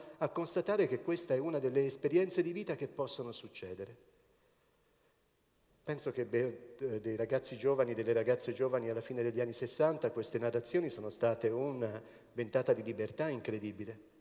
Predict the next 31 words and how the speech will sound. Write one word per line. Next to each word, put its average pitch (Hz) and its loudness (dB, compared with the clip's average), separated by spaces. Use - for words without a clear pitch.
Invece 135 -6
di 151 -6
stare 147 0
dentro 143 0
tutti 135 -8
insieme 139 -2
appassionatamente, 131 -4
Mary 120 -4
Poppins, 127 -2
Berretti 120 0
Verdi, 135 2
sta - -6
roba 127 -2
qui, 165 -8
ti 131 -10
trovi 131 -2
di 139 -4
fronte 143 0
a 104 2
delle 113 0
cose 135 2
di 107 -6
cui 113 -4
né 113 -4
Disney, 120 -4
né 113 -6
Hollywood, 117 -4
né 110 -6
la 113 0
televisione 135 0
parlano, 101 -8